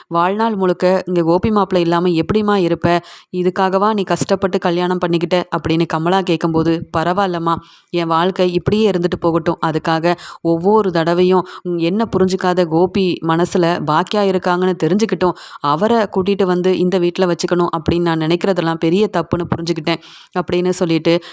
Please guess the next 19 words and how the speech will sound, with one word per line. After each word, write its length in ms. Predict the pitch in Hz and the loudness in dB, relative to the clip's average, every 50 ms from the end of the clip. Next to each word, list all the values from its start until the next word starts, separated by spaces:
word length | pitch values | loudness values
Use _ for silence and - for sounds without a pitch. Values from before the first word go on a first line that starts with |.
| - - 190 | -6 -2 -2
கமலாவுக்கு 500 | 185 196 214 226 226 220 202 196 - 202 | 0 0 0 0 0 -2 -2 -2 -2 -2
புரிய 340 | 170 - 180 185 185 190 185 | 0 0 -2 -2 -2 -4 -4
வச்சுட்டு 280 | 180 170 - 160 175 | -4 -4 -4 -2 -2
மையுவையும் 720 | 170 170 - 165 170 165 170 185 208 214 185 185 190 196 185 | -2 0 0 0 0 0 2 2 2 2 2 2 2 2 2
கூட்டிட்டு 400 | - 165 165 170 160 175 170 170 - | 0 0 0 0 2 2 2 2 0
அங்க 200 | 165 165 160 160 | 0 -2 0 0
வீட்ல 320 | 156 190 220 214 - 190 | 0 0 0 0 0 0
இருந்து 240 | 165 156 160 175 170 - 170 | 0 2 0 0 0 0 0
கிளம்பிடுறாங்க 540 | 160 165 160 165 160 156 156 156 165 170 | -2 0 0 0 0 0 0 0 0 0
ராதிகா. 420 | 160 151 147 147 160 156 165 165 156 - - - - - - | 2 0 0 0 -2 -2 0 -2 -2 -4 -8 -14 -20 -10 -4
உடனே 360 | - 180 175 170 175 175 185 | 0 0 2 2 2 2 0
மையு 260 | 185 175 165 165 165 190 190 - | 0 0 0 0 2 2 2 2
சொல்றாங்க, 240 | 185 160 170 165 170 170 170 - | 0 0 0 0 0 0 0 0
"அம்மா, 280 | - 170 165 165 175 180 175 - - - - - _ - | -2 -2 0 0 0 0 0 -2 -6 -14 -20 -20 _ -4
அப்பாவை 400 | 175 165 - - 190 185 190 185 | -4 -2 0 0 0 2 2 2
ஒரு 180 | 175 175 170 175 | 2 0 0 0
தடவையாவது 500 | 190 180 196 190 196 202 208 220 214 208 | 2 2 2 2 4 2 2 2 2 0
பார்க்கணுன்னு 440 | - 202 175 175 - 190 185 190 190 | -2 -4 -6 -4 -2 0 2 2 4
ஆசைப்பட்டேன். 600 | 180 175 180 - 196 180 - 175 165 - 185 175 | 2 2 2 0 0 0 0 0 0 0 -2 -2